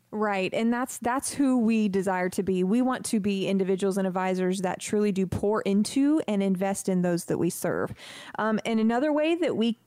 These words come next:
can do that, or that we recommend, you know, reducing some anxiety, i-, is sh-, shoring up these income streams. So when you're transitioning from full-time work to retirement,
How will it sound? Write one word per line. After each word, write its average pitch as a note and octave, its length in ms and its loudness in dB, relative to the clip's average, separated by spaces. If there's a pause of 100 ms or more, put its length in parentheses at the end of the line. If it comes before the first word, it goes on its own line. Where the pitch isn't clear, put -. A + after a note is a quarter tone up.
can G#3 260 2
do B3 220 2
that, G3+ 300 0
or F3+ 160 0
that G3+ 140 2
we F#3+ 100 2
recommend, G#3 720 0
you G3+ 100 2
know, F#3+ 160 0
reducing A3 680 0
some G#3+ 260 -2
anxiety, G3 880 0 (400)
i-, A2+ 320 -2 (240)
is A3 200 0 (120)
sh-, - 260 -4 (120)
shoring D#4 420 -2
up D4+ 160 -6
these C#4+ 220 0
income B3 400 -2
streams. - 540 -8
So A3+ 420 0
when B3 160 2
you're C4 140 2
transitioning D#4+ 920 0
from G3+ 500 -2 (640)
full-time C4 880 -2
work G3 560 -2 (100)
to C4+ 300 0
retirement, G#3 720 -4